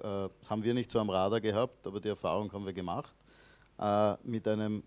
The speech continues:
Cap Table, äh, der aus einem Company Builder kommt, äh, ist mittlerweile der Weg, äh, in die Venture Capital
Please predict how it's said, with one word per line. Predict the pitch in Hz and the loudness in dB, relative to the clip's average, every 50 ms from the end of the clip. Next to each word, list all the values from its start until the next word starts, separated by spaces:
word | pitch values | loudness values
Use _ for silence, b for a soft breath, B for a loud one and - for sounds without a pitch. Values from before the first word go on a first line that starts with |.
| _ | _
Cap | - - 101 104 - - | -4 -2 -2 -2 -2 -4
Table, | - 113 110 117 120 123 131 135 143 139 - - - | -2 0 0 0 2 0 0 0 0 -2 -4 -8 -6
äh, | 110 107 104 104 104 101 - | -4 -2 0 0 -2 -2 -2
der | - 104 104 92 | -2 0 2 2
aus | 104 98 104 | 0 0 -2
einem | 98 98 92 | -4 -4 -6
Company | - - 123 135 151 - 131 107 101 | -4 -4 -4 -4 -2 -4 -4 -4 -4
Builder | - - 92 87 87 98 90 | -6 -6 -8 -6 -4 -6 -6
kommt, | - - 92 101 127 175 180 - b b b b b b b _ | -6 -10 -10 -8 -8 -10 -12 -16 b b b b b b b _
äh, | - 101 101 98 101 101 101 - - - 120 | -4 -2 0 2 2 2 2 0 -2 -6 -6
ist | 123 123 - | -6 -4 -4
mittlerweile | - 110 113 107 - 123 123 104 107 104 107 107 110 113 113 110 110 107 | -2 -4 -4 -4 -2 -2 0 0 2 2 2 2 2 2 0 0 -2 -4
der | - 110 101 85 | -6 -8 -6 -6
Weg, | 90 95 98 113 117 - - - | -6 -4 -4 -6 -6 -10 -14 -10
äh, | - 101 104 101 101 98 | -8 -6 -4 -2 -2 -4
in | - - 104 101 101 98 | -4 -6 -6 -6 -6 -6
die | 90 101 98 95 95 98 71 | -6 -6 -6 -4 -4 -4 -4
Venture | 80 92 98 110 - 120 | -4 -6 -6 -6 -8 -10
Capital | - - 107 107 - - 113 - - 113 110 110 | -6 -4 -4 -4 -4 -6 -8 -6 -4 -2 -2 -2